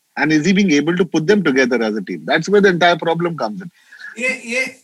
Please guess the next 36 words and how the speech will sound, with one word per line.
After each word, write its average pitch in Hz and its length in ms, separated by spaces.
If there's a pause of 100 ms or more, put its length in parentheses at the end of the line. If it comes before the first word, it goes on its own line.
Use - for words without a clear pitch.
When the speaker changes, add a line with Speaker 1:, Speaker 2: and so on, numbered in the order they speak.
Speaker 2:
yeah, 233 420
uh, - 300
uh, 190 180
now, 220 380
now 214 180
I 202 160
just 220 260
want 214 220
to 233 160
make 190 220
it 208 160
clear 208 200
to 208 80
the 208 140
chat. 196 340
I 156 120
have 196 180
not 214 220
said 180 260
this. 220 220
He 170 80
has 196 200
said 180 220
this. 220 220
Please 196 480
make 180 320
this 202 300
very 170 260
clear. 196 280
I 175 200
have 202 120
not 220 240
brought 180 280
this 185 200
up 196 200
or, 175 360